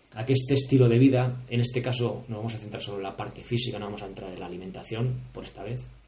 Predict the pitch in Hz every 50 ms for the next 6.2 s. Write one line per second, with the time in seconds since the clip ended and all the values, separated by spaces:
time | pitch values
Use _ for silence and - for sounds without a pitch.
0 | _ _ _ - _ _ _ _ _ _ _ _ _ - 131 120 120 113 113 110
1 | 113 117 127 127 127 127 131 123 - - 120 120 120 123 127 131 123 123 110 107
2 | 104 104 107 110 110 - 104 98 92 90 87 90 90 90 104 120 127 123 - -
3 | - _ _ _ _ _ _ _ _ _ _ _ _ _ _ _ _ _ _ -
4 | - - - 127 117 117 120 127 135 127 127 127 123 120 117 - 120 113 113 110
5 | 110 110 110 107 107 107 107 107 113 113 117 110 107 110 - 139 139 123 123 143
6 | 147 143 143